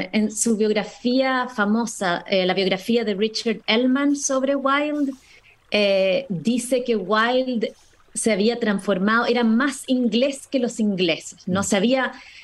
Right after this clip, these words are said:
Speaker 1: había adquirido el, el acento, la pose,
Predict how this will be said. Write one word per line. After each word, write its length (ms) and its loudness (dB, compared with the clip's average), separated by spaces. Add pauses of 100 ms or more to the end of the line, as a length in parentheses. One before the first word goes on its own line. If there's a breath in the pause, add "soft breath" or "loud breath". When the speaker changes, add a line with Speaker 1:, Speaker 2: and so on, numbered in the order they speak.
Speaker 1:
había 300 2
adquirido 720 0
el, 340 -2
el 180 0
acento, 1080 0
la 300 -2
pose, 880 0